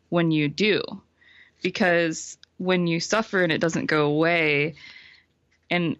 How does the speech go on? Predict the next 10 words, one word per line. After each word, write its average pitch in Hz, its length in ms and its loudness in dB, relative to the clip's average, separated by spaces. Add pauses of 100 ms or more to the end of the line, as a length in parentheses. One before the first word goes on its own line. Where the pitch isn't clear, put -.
(120)
in 175 120 0
a 156 80 2
culture 165 540 -2
where 151 480 0 (160)
we 175 220 -4
believe 160 420 0
we 160 80 0
can 156 180 -4
fix - 340 -4
everything 151 760 -2